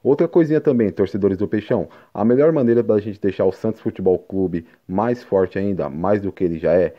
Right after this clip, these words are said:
é sendo sócio torcedor. Eu sempre deixo aí na descrição o link do sócio rei e também no primeiro comentário fixado, tudo bem? E lembrando mais uma vez que nós da Live Santos T V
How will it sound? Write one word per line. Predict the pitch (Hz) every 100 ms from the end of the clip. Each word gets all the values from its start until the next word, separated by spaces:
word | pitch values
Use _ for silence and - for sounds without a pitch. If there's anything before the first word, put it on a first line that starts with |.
| _ _
é | 101
sendo | - 131 127
sócio | 120 - 131 - 143
torcedor. | 139 135 139 95 78 - _ -
Eu |
sempre | 92 156 170 180
deixo | 156 143 143
aí | 113 127 127
na | - 107
descrição | 107 104 95 - 113 117
o | 107
link | 98 117 113
do | 95
sócio | - 110 - 90
rei | 92 110 117
e | 107
também | 113 104 98
no | 110 107
primeiro | 107 95 104
comentário | - 98 87 98 101
fixado, | 101 - 123 - - 80 65 - - _
tudo | - 113
bem? | 120 165 175 - - _ _
E | 170
lembrando | 175 165 135 147
mais | 143 127
uma | 127
vez | 104 117 123 123
que | - 123
nós | 107 117
da | 110
Live | 95 101 107
Santos | - 101 -
T | 95
V | 80 95